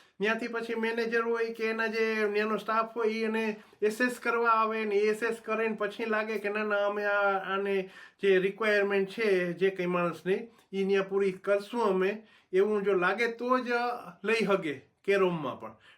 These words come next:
નહીંતર ના પાડી દે કે ભાઈ અમે આની રિક્વાયરમેન્ટ જે છે, આની, આની ડિમાન્ડ આટલી બધી છે, આની જરૂરિયાત, ઈ પ્રમાણે અમે સંતોષી ના હગીએ, એટલે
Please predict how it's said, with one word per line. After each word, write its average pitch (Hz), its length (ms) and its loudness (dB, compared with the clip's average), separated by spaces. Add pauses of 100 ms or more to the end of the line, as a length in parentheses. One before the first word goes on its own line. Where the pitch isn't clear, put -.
નહીંતર 226 540 0
ના 240 160 2
પાડી 240 220 0
દે 214 160 -4
કે 196 100 -2
ભાઈ 214 200 0
અમે 214 280 0
આની 220 320 0
રિક્વાયરમેન્ટ 214 520 -4
જે 202 160 -4
છે, 220 220 -8
આની, 202 320 0
આની 202 260 0
ડિમાન્ડ 202 560 0
આટલી 208 220 -2
બધી 196 260 -2
છે, 214 260 -2
આની 185 220 0 (340)
જરૂરિયાત, 185 480 2 (300)
ઈ 208 60 -6
પ્રમાણે 208 380 -2
અમે 196 260 0
સંતોષી 208 480 -4
ના 247 160 0
હગીએ, 185 380 2
એટલે 175 300 -2